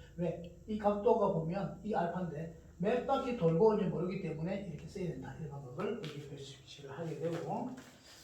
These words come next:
그다음에 뭐 여기서 두 동경의 위치 관계. 또 동경이란 것은 여기 보면 동-, 원래 동경이란 것은 움직이는 막대기, 동경,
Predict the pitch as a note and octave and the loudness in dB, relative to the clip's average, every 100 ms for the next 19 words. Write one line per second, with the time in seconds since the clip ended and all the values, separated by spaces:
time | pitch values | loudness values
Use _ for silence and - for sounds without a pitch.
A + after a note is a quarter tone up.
0 | - - - - - - G3 F3+ E3+ E3 | -20 -20 -20 -20 -18 -6 -4 -2 0 0
1 | E3 D#3+ D#3+ D#3 D3+ D3+ D3 D3 C#3+ - | 0 0 -2 -4 -6 -6 -6 -8 -12 -16
2 | - E3 D#3 D3+ D3+ F3+ E3+ E3+ E3+ E3 | -14 -10 -10 -10 -12 -14 -10 -8 -6 -4
3 | F3+ F#3+ D#3 D#3+ G3+ G#3 F3 G3+ G3 F#3 | -4 -2 0 0 2 2 2 0 0 2
4 | D3+ - - - - C4+ G3+ G3 D4+ F4 | 0 -4 -12 -16 -10 -2 0 2 4 4
5 | B3+ G3 F#3 F3 F3 E3+ F3 F#3+ E3 E3 | 6 4 2 0 -2 -2 -2 -4 -2 -2
6 | D#3 D3+ D#3 - D#3+ F3 F#3 G3 - - | -2 -6 -10 -6 0 2 2 -2 -4 -8
7 | - G3+ - G3 F3+ F#3 D4+ E4+ A3+ F#3 | 0 2 4 2 4 4 4 4 4 4
8 | F3 D#3+ E3 - G3+ G3+ - - G#3+ D#3 | 2 0 0 -2 2 4 6 4 4 2
9 | C#3 C3+ - - - - D3+ D3+ D#3 E3+ | 0 -2 -2 -4 -8 -10 -6 -4 -2 -2
10 | - - | -4 -8